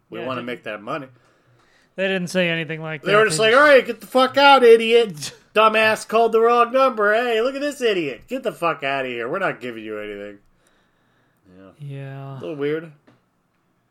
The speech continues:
Speaker 1: little weird.
Speaker 2: I know, that's, that's what I was, that's what I was thinking myself.
Speaker 1: Maybe they were all having sex.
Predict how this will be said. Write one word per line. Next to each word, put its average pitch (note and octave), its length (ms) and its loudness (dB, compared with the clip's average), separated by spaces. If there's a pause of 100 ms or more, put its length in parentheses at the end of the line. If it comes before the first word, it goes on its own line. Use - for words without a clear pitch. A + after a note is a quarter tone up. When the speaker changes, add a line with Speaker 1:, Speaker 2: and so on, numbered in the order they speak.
(320)
Speaker 1:
little C#3+ 160 -14
weird. A2+ 300 -12 (840)
Speaker 2:
I D3+ 120 -10
know, G3 120 -2
that's, D#3+ 300 -10
that's D3 280 -12
what D3+ 120 -8
I C#3+ 100 -10
was, C3 380 -18
that's D#3 160 -20
what F3 100 -14
I D#3+ 40 -16
was D3+ 120 -20
thinking E3 260 -20
myself. D3 420 -20 (2000)
Speaker 1:
Maybe C#3+ 180 -4
they C#3+ 160 -4
were C3 180 -4
all B2+ 200 -6
having A#2 320 -10
sex. - 560 -12